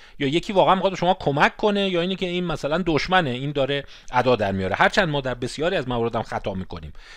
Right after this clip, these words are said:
ولی این گونه نیست که واقعاً شیراخطی عمل کنیم، مثل گرگ عمل کنیم که همه چی رو، اه، در واقع بهش کور باشیم. پس در واقع تئوری، اه، تکاملی که، اه، برایان هر و تومازلو میگن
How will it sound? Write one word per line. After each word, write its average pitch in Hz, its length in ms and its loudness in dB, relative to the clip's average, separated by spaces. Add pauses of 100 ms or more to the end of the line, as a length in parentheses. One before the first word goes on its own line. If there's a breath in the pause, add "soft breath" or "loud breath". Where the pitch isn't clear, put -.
ولی 175 160 0
این 170 140 2
گونه 127 260 -2
نیست 214 240 0
که 143 100 -4
واقعاً 117 280 4
شیراخطی 104 600 -4
عمل 90 260 -6
کنیم، 85 280 -8
مثل 101 280 -4
گرگ 95 260 -4
عمل 82 240 -6
کنیم 80 300 -10 (320 loud breath)
که 104 200 -2 (180 loud breath)
همه 110 220 0
چی - 180 -4
رو، 104 100 2
اه، 95 600 -6
در 92 160 -4
واقع 92 160 -4
بهش 92 180 -8
کور 90 260 -8
باشیم. 76 320 -14 (580 loud breath)
پس - 240 -2
در 165 280 -4
واقع 180 240 -2
تئوری، 185 460 -2
اه، 135 300 -2
تکاملی 120 720 -4
که، 95 280 -4 (420 loud breath)
اه، 107 160 -4
برایان 120 500 6
هر 147 300 -2
و 104 220 0
تومازلو 104 600 -2
میگن 170 420 -6